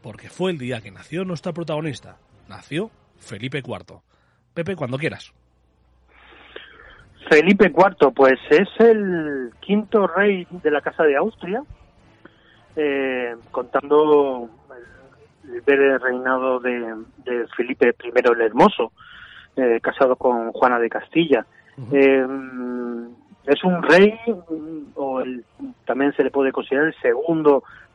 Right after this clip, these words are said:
Speaker 2: de los mal llamados Austrias menores, en el que se encuentra, pues, su padre Felipe tercero, él mismo y, y su hijo Carlos segundo, y, em, que abarcan estos tres reyes,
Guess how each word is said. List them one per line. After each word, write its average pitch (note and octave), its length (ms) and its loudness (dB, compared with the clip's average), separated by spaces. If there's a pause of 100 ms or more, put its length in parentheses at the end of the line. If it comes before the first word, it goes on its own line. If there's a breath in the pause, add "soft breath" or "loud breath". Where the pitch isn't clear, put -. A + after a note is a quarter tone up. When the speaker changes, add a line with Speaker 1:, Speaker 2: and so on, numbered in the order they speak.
Speaker 2:
de C3 80 2
los B2+ 160 -4
mal C#3+ 320 0
llamados C3+ 680 0
Austrias C3+ 460 -2
menores, G3 420 0 (680)
en B2 80 -14
el A2 200 -12
que A#2+ 140 -6
se - 200 -6
encuentra, B2+ 680 2
pues, - 160 -6
su A#2 80 -14
padre B2+ 280 0
Felipe A#2 300 -10
tercero, B2 680 0 (420)
él B2+ 160 -8
mismo B2+ 460 -6
y, A#2+ 140 -10
y - 440 -20 (100)
su - 140 -18
hijo C3 340 -4
Carlos A#2+ 380 -2
segundo, G3 480 4 (600 soft breath)
y, D3+ 180 4
em, C3+ 460 0 (120)
que D3+ 80 4
abarcan D3+ 380 4
estos D3 260 -10
tres D3 280 -4
reyes, E3 400 -4